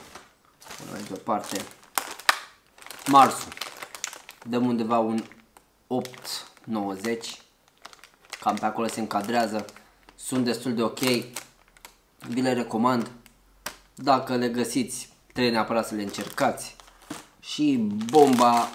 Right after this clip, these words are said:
noastră, Bounty, zece din zece, sunt extraordinar de bune.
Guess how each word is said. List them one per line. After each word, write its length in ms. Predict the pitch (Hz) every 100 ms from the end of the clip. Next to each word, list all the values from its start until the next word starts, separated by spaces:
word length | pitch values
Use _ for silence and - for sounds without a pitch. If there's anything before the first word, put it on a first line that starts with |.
| -
noastră, 760 | 120 127 113 - 120 113 113 - - - - - - - - - - - - - - 110
Bounty, 640 | 160 156 123 120 123 123 - - _ _ -
zece 440 | 110 113 131 -
din 220 | 113 117 113
zece, 280 | 120 117
sunt 300 | 107 107 - -
extraordinar 880 | - 110 - 120 117 110 110 113 110
de 120 | 101
bune. 580 | 101 117 110 104 -